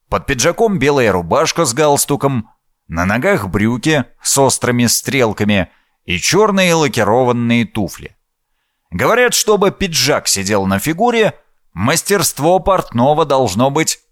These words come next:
очень высоким. Умник, похоже, открыл секрет такого мастерства,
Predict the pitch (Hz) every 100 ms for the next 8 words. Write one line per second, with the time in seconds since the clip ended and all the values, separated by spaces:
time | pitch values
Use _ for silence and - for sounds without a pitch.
0 | - 135 98 - 87 80 95 - 87 78
1 | 80 71 - _ _ _ _ _ _ _
2 | _ 110 226 247 - 151 - 185 156 135
3 | - 175 180 - _ - - 190 190 151
4 | - - - 120 92 92 101 - 127 -
5 | 196 226 196